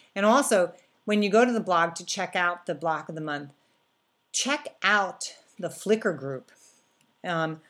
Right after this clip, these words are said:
all the people, well, not all the people, but most of the people that are involved in the block of the month, they have been posting their versions of the blocks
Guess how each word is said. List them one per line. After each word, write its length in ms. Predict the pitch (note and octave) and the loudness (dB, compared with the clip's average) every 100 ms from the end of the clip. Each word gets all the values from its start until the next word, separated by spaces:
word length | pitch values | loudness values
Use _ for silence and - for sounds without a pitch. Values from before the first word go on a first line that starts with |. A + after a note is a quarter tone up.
| _ _ _ | _ _ _
all 180 | G#3 A#3 | 6 8
the 80 | B3+ | 6
people, 340 | A#3+ C4 A#3 | 0 -4 -4
well, 180 | F#3 F3 | -2 0
not 220 | F#3+ G#3+ | 4 4
all 160 | E3+ F3 | 4 4
the 80 | F3 | 0
people, 300 | - E3+ D#3+ | -6 -6 -4
but 200 | E3+ G3+ | -4 2
most 260 | A#3 E4+ | 4 4
of 60 | - | 0
the 60 | A#3 | -4
people 300 | A#3 G#3+ E3+ | -4 -2 0
that 160 | D#3 | 2
are 100 | E3 | 0
involved 560 | D3+ D3+ E3+ D#3+ D3+ - _ _ - | -2 -2 0 0 -2 -10 _ _ -2
in 180 | D4+ F#4 | 2 2
the 60 | |
block 320 | G#3+ D#3 C#3+ | 2 2 -2
of 80 | D#3 | -6
the 40 | D3 | -8
month, 360 | C#3 C3+ D3 _ _ _ _ _ _ _ _ _ - | -8 -10 -14 _ _ _ _ _ _ _ _ _ -14
they 300 | F#3 A3 A#3+ | -4 0 2
have 260 | B3 G3+ | 2 0
been 340 | G3+ G3+ F#3+ G3 | 0 -2 -4 -8
posting 680 | F#3+ A#3 B3 - G#3+ F#3+ F#3 | -4 -2 -2 -2 -4 -4 -10
their 460 | F#3+ E3+ G3+ B3+ B3 | -10 2 4 6 4
versions 760 | G3+ F3 E3 D#3+ D3+ D3+ - - | 4 2 0 -6 -8 -10 -12 -6
of 300 | F3+ F#3+ F#3 | 0 0 0
the 80 | F#3 | -4
blocks 760 | D#3 C#3+ C3+ - - - - | -4 -4 -4 -8 -8 -6 -6